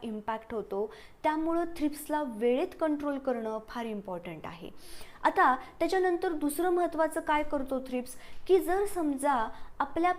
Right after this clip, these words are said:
फळांवरती किंवा आपल्या कुठल्याही प्रकारच्या, विविध प्रकारच्या ज्या भाजीपाला आहेत, ज्याच्यामध्ये तुम्ही मिरची घ्या,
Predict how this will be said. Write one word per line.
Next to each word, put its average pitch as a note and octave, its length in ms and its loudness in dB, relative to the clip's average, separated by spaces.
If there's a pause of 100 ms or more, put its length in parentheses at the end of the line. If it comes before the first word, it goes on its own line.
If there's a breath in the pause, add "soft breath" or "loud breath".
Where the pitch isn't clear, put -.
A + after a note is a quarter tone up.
फळांवरती D4 960 0
किंवा C#4+ 340 -2 (100)
आपल्या C#4 460 -4
कुठल्याही C4+ 640 -4
प्रकारच्या, C4+ 1080 -4 (180)
विविध B3 480 -2
प्रकारच्या B3 880 -4 (380 loud breath)
ज्या C#4+ 120 -2
भाजीपाला C#4 720 0
आहेत, A3 360 -2 (120)
ज्याच्यामध्ये A3+ 460 -4
तुम्ही A3+ 260 -6
मिरची A3 580 -6
घ्या, G#3 420 -4